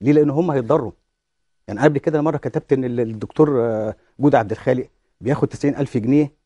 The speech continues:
بجانب مرتبه الوزاري عشان رئاسته البنك مصر الاجتماعي، زي علي مصلحي. وهو أول ما جه باعتباره إنه وزير محدود الدخل قال: "أنا مش هتولى ال-، المنصب ده، وأشوف أي حد يتعين، آه،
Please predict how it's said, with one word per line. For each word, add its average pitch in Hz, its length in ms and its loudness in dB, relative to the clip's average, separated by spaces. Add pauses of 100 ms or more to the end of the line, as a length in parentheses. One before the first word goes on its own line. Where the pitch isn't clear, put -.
(140)
بجانب 123 320 2
مرتبه 131 360 -4
الوزاري 120 320 0
عشان 120 280 -2
رئاسته 120 300 -4
البنك 120 240 -2 (400)
مصر 123 240 -4
الاجتماعي، 101 360 -6 (320)
زي 160 320 2
علي 165 180 -2
مصلحي. - 300 -4 (420)
وهو 147 180 4
أول 170 220 2
ما 131 80 -2
جه 160 220 0 (100)
باعتباره 135 360 0
إنه 139 100 0
وزير 127 240 -4
محدود 123 280 -2
الدخل 120 380 -2
قال: 143 140 2
"أنا 143 260 0 (300)
مش 127 220 -6
هتولى 123 460 0
ال-، 110 200 -6 (460)
المنصب 120 380 -2
ده، 156 180 0 (200)
وأشوف - 320 -8
أي 131 140 -2
حد 131 220 -2
يتعين، 110 500 0
آه، 104 200 -10